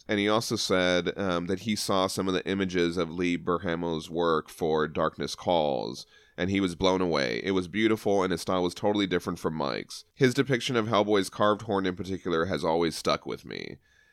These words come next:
And I don't know if you had a chance to look at any of those. I think Roz Radke shared a link of that. But so in the Duncan version, they whittle it down to, like, a little shape.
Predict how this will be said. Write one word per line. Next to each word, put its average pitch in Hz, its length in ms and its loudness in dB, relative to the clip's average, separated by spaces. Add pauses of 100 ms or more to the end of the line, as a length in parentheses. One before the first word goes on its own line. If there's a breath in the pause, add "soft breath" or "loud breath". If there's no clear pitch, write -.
(180)
And 95 500 2 (120)
I 107 80 2
don't 107 80 0
know 101 80 4
if 92 100 0
you 98 60 -2
had 92 140 2
a 85 40 -4
chance 90 280 -2
to 95 80 -2
look 87 180 0
at 82 220 -2
any 90 180 0
of 85 140 0
those. 82 500 2
I 87 60 0
think 82 240 -2
Roz 78 300 0
Radke 78 440 -2
shared 80 240 0
a 73 40 -2
link 76 260 -6
of 76 120 -6
that. 76 360 -4
But 78 260 -2 (380)
so 98 320 2
in 95 220 0
the 87 140 2
Duncan 98 480 0
version, 80 840 -2 (360)
they 95 200 4
whittle 95 320 2
it 71 100 -6
down 85 300 -2
to, 90 180 -4
like, 71 180 -2
a 71 60 -4
little 76 220 0
shape. 80 480 2